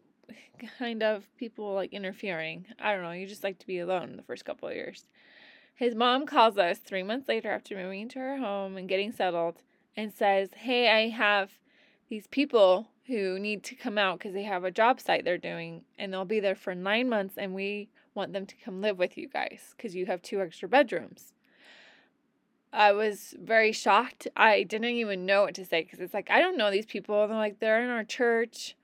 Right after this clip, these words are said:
Um, they're great people." They didn't, they hardly even knew them either. Like, they did don't know 'em, but not great. And I just w-, didn't feel comfortable with them. A lot of them were a lot older, like, older men. Um,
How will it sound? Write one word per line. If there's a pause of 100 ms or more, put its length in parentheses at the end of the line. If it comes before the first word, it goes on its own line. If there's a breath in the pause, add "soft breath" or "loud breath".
(680 soft breath)
Um,
they're
great
people."
They
didn't,
they
hardly
even
knew
them
either. (160)
Like,
they
did
don't
know
'em,
but
not
great. (920)
And
I
just
w-,
didn't
feel
comfortable
with
them. (640 soft breath)
A
lot
of
them
were
a
lot
older,
like,
older
men. (360 loud breath)
Um,